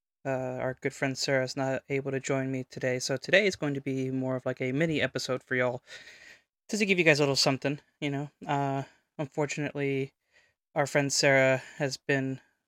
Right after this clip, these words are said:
really, really busy outside of our recording and all that stuff like that. Uh, you know, if you guys can, if you're listening, you know,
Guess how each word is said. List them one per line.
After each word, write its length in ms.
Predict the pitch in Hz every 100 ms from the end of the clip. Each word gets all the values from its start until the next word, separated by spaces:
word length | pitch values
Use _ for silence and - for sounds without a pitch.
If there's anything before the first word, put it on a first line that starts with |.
| 143
really, 260 | 143 135
really 520 | 131 135 135 131 131 - _ _ _ _ _ -
busy 460 | 143 - 135 131
outside 560 | 127 131 - 127 123 127
of 400 | 123 - - - _ _ _ _ -
our 320 | 135 131 127 - _ _
recording 640 | 147 - 143 135 135 135
and 200 | 131 131
all 160 | 127 123
that 140 | 131
stuff 220 | 131 - -
like 160 | 131
that. 400 | - 127 127 127
Uh, 260 | 135 127 127 - _ _ _ _
you 80 | 135
know, 180 | 135 131 _ _ _ - _ _ _ _
if 60 | -
you 60 |
guys 260 | 143 135 127
can, 380 | - 151 143 139
if 80 | 135
you're 80 |
listening, 500 | 135 - - 139 139 - _ _ _ _ _ _
you 80 | 147
know, 240 | 135 131